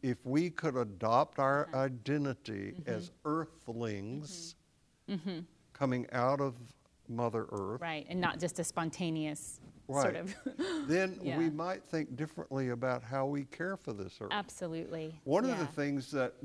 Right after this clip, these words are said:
Speaker 1: is a benefit out of this pandemic
Speaker 2: Mm-hmm.
Speaker 1: is, uh, that the earth is having a little bit of an opportunity to heal.
Speaker 2: To breathe. You know, you just, you think about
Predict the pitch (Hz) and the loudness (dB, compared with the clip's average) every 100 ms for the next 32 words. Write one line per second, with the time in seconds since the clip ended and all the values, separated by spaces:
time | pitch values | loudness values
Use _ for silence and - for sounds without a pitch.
0 | 135 123 123 127 110 123 190 269 127 135 | -4 0 2 2 4 2 2 -2 -2 -4
1 | 123 127 127 131 117 113 117 - - 104 | -2 2 4 4 2 0 0 -2 -12 -12
2 | - - 123 110 107 190 180 107 - - | -10 0 0 2 2 2 0 -6 -12 -20
3 | - 202 165 180 170 139 139 135 - 139 | -8 -6 -6 -6 2 4 4 2 -4 2
4 | 135 127 135 131 147 139 139 156 202 294 | 4 4 0 0 2 2 4 4 2 -2
5 | 127 143 143 139 113 123 185 320 190 131 | 0 0 0 0 0 2 2 2 2 0
6 | 120 123 123 120 131 120 131 147 135 156 | 0 0 0 -2 -2 -2 -2 -2 -4 -6
7 | 165 147 175 302 107 - - 202 170 160 | -4 -2 -2 -2 -4 -8 -10 -8 -6 -4
8 | 185 220 170 160 165 - - _ 175 175 | 0 0 0 -4 -10 -20 -20 _ -4 0
9 | 165 165 180 165 151 170 - - 175 - | 2 0 0 -2 -2 -6 -6 -4 -4 -2
10 | 175 175 165 156 - | 0 2 2 0 0